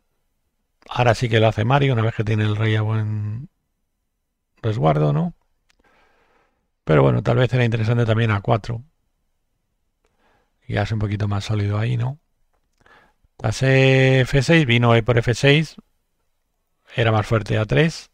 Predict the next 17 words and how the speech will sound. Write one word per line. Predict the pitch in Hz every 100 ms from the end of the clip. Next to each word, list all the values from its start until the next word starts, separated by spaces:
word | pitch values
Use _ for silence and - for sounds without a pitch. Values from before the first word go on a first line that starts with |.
| _ _ _ _ _ _ _ _ _ _ _ _
descolocando | 120 104 - 101 98 104 101
al | 104
alfil. | 104 147 156 175 _ _ _ _ _ _ _ _ _ _ _ _ _ _ _ _ _ _ _ _ _ _ _ _ _ _ -
Tras | - 101 101 110 _ _ _
E | - -
por | 117
F | 113 113
seis, | 127 123 110
que | -
fue | 101 113
la |
partida, | 107 113 123 113
vino | 101 107 107
torre | - 113
por | 107 123
F | 143
seis. | - 156 175 -